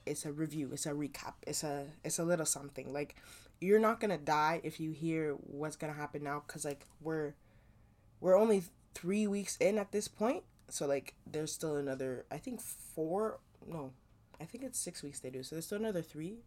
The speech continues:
or another f-, s-, five. I don't know. But regardless of that, this is your warning. Like,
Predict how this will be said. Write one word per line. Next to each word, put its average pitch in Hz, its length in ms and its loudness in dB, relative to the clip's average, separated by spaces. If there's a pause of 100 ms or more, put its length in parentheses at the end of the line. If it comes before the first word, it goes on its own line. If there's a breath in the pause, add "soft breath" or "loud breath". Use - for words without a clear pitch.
(120)
or 151 120 -6
another 143 280 -4
f-, - 240 -20 (160)
s-, - 340 -10 (600)
five. 139 420 -2
I 147 80 -2
don't 151 120 -2
know. 135 160 -8 (580 loud breath)
But - 200 4 (680)
regardless 160 420 2
of 143 120 -6
that, - 180 0 (380 loud breath)
this 165 180 -2
is 160 140 -4
your 147 180 0
warning. 151 380 0
Like, 127 260 -6